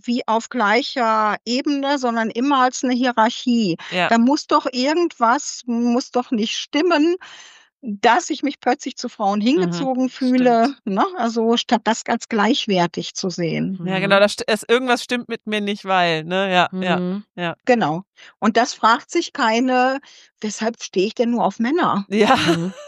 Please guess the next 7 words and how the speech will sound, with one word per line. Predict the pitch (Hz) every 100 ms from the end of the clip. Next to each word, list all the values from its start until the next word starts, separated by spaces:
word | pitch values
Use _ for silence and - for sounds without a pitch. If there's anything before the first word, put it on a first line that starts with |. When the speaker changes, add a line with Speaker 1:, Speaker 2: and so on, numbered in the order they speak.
| 640 622
Speaker 1:
<laughs> | 381 - 277 _ _ - - - -
Ja. | 226 220 285 -
Speaker 2:
Ja. | 208 - -
Speaker 3:
Ja, | 196
das | -
stimmt. | - 180 - _ _ _ _ _ _ _ -
Speaker 1:
Mhm. | 208 202 208 202 240